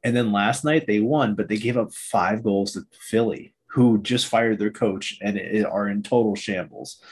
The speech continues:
So because of that, literally because of that, unless Kemper comes back, which at this point there's no real way of knowing, he's on my fantasy team. He's day-to-day right now, so we'll see what happens. But because of that, I'm going Panthers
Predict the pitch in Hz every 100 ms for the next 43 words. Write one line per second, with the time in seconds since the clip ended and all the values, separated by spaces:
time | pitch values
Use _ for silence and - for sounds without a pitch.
0 | - - - _ - - 165 135 98 -
1 | 123 123 - - 175 180 180 123 104 -
2 | 98 120 170 180 131 110 107 - 127 131
3 | 127 117 107 95 92 - - - _ _
4 | _ _ _ - 107 107 135 131 151 147
5 | 151 143 135 135 82 78 101 - 104 101
6 | 92 101 - 104 101 90 87 92 90 90
7 | 87 87 90 123 123 104 95 95 85 -
8 | 127 117 104 - 104 101 101 - - 95
9 | - 113 104 101 98 95 92 92 90 -
10 | 95 101 - 107 92 90 87 87 85 -
11 | 82 - - - - 104 - 147 143 123
12 | 107 101 90 - _ - 98 113 110 104
13 | 98 92 87 - _ _ _ _ - 107
14 | 104 101